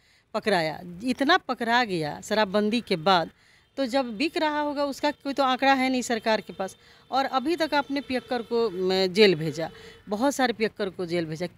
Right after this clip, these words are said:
कितने माफियाओं को आपने मौत की सज़ा दी। जब ये कानून बना तो हुआ कि उनको मौत की सज़ा होगी, उनके घर को सील कर दिया जाएगा, उसमें स्कूल खोले जाएंगे। जब बड़े-बड़े रसूखदार लोग पकड़े जाने लगे तो तुरंत कानून में संशोधन हो गया।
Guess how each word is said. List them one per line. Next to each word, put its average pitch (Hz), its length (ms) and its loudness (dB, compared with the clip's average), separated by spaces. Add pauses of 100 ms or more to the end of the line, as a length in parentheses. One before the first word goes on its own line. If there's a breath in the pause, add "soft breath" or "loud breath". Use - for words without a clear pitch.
कितने 311 480 2
माफियाओं 277 580 0
को 262 160 -6
आपने 240 300 -4
मौत 233 320 -4
की 208 80 -10
सज़ा 170 300 -2
दी। - 160 -14 (420 soft breath)
जब 208 160 -2
ये 233 80 2
कानून 226 420 -2
बना 190 320 -2
तो 262 160 -2
हुआ 226 180 2
कि 226 140 -4
उनको 226 280 0
मौत 220 280 0
की 233 80 -8
सज़ा 208 280 2
होगी, 202 380 0 (300 loud breath)
उनके 208 240 -2
घर 214 180 0
को 208 140 -4
सील 240 360 2
कर 202 180 4
दिया 190 260 4
जाएगा, 185 440 4
उसमें 190 340 0
स्कूल 262 300 -2
खोले 196 300 0
जाएंगे। 185 360 0 (380 loud breath)
जब 180 180 2
बड़े-बड़े 262 460 10
रसूखदार 226 540 6
लोग 220 200 2
पकड़े 247 300 2
जाने 196 260 2
लगे 175 220 -6
तो 214 120 -6
तुरंत 320 300 6
कानून 254 280 0
में 226 120 0
संशोधन 180 560 -2
हो 165 80 -6
गया। 156 200 -8